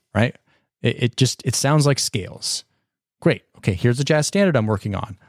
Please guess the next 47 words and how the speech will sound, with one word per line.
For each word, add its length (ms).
Let's 340
learn 320
a 80
chorus 500
of 260
this 160
solo 460
by 220
ear. 360
Let's 240
learn 240
eight 240
bars 280
of 180
this 140
solo 320
by 240
ear. 220
One 260
strategy 720
could 140
be 80
a 60
completely 380
different 260
strategy 400
from 160
what 100
I 60
just 200
named. 440
Could 100
be 60
a 20
completely 340
different 220
problem 380
from 140
what 100
I 40
just 220
named. 300
But 260
we're 120
coming 320
up 140
with 120